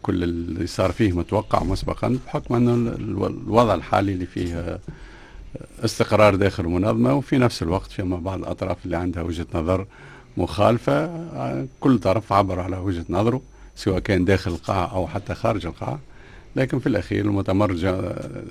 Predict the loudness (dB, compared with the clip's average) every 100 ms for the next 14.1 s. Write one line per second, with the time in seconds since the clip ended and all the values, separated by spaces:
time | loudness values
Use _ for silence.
0 | -8 -2 2 4 4 4 2 2 2 2
1 | 2 0 -2 -8 -14 -18 -14 2 8 8
2 | 8 6 6 4 2 4 6 4 0 -4
3 | -2 4 4 6 4 4 2 -2 -4 -2
4 | -4 -2 2 2 0 2 4 4 2 -12
5 | -18 -16 -4 0 2 4 4 2 2 2
6 | 2 2 -2 0 -2 -2 0 -2 0 -2
7 | -2 -2 -2 -2 -6 -10 -14 -20 -20 -20
8 | -20 -16 -4 0 2 0 -2 -4 -4 -2
9 | 2 2 4 8 8 8 6 4 6 6
10 | 6 8 10 8 6 4 2 0 -2 2
11 | 2 2 2 0 0 -2 -2 0 0 -2
12 | -4 -4 -2 -2 0 0 0 -2 -2 -2
13 | 2 2 2 0 0 0 0 0 0 -2